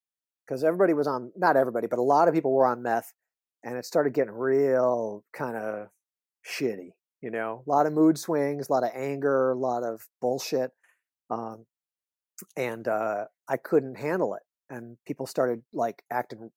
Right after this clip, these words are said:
out really badly. And so it was just like, "Okay, well," I was like, "I need to get out of this situation." But the money was so good that I'm like, "Well, I'll stick with it for a while s-, 'cause, 'cause you have nothing to go back to right now." So I decided to build this band of robots.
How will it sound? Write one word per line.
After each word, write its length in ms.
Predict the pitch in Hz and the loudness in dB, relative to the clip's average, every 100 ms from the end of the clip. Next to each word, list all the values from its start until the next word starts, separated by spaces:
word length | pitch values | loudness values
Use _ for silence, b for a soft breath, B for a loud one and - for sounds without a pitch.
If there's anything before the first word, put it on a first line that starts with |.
| - | -4
out 200 | 123 120 - | 0 0 -4
really 240 | 117 107 | -12 -6
badly. 640 | 107 135 139 127 127 123 120 | -2 0 0 -2 -4 -6 -8
And 140 | 123 | -12
so 180 | - 110 | -8 -8
it 60 | 101 | -10
was 140 | 107 | -12
just 200 | 113 - | -12 -8
like, 180 | 110 107 | -8 -8
"Okay, 200 | 117 123 | -10 -8
well," 300 | 101 110 107 - b b b b _ _ _ _ | -6 -6 -8 -12 b b b b _ _ _ _
I 60 | 143 | 0
was 100 | 135 | 2
like, 120 | 123 | 0
"I 160 | - 185 | 0 2
need 100 | 151 | 2
to 60 | |
get 120 | 117 131 | 2 4
out 160 | 160 170 | 6 6
of 40 | |
this 100 | 117 | 4
situation." 580 | - 127 131 123 120 143 | -2 0 2 2 0 -4
But 100 | 139 | -4
the 60 | 139 | -2
money 260 | 139 247 254 | 2 4 4
was 160 | 151 | 4
so 140 | - 143 | 4 4
good 300 | 143 135 135 | 6 4 4
that 100 | 135 | 0
I'm 120 | 135 | 0
like, 220 | 131 123 | -2 0
"Well, 160 | 143 135 | 2 2
I'll 140 | 127 127 | 2 0
stick 260 | - 175 180 | 2 2 4
with 160 | 190 | 2
it 80 | 151 - | 0 -2
for 100 | 131 | -4
a 60 | |
while 320 | 113 113 110 110 | -2 -4 -6 -10
s-, 120 | - - | -14 -6
'cause, 340 | 131 113 - | -6 -6 -10
'cause 180 | - 117 | -8 -6
you 120 | 151 139 | -2 0
have 100 | 127 | 2
nothing 320 | 139 139 131 | 2 0 -4
to 60 | 113 | -8
go 100 | 113 | -6
back 240 | 131 147 | -4 -4
to 120 | - 117 | -8 -12
right 140 | 113 | -12
now." 160 | 113 107 | -16 -18
So 340 | - 165 143 - _ _ _ | 2 4 4 2 _ _ _
I 60 | 156 | -2
decided 300 | 147 170 160 | 4 4 6
to 60 | 139 | 4
build 260 | 147 160 | 4 4
this 160 | 147 139 | 4 0
band 300 | - 143 143 | -2 -2 -2
of 100 | 123 | 0
robots. 520 | 143 208 113 - - | 4 4 2 -2 -14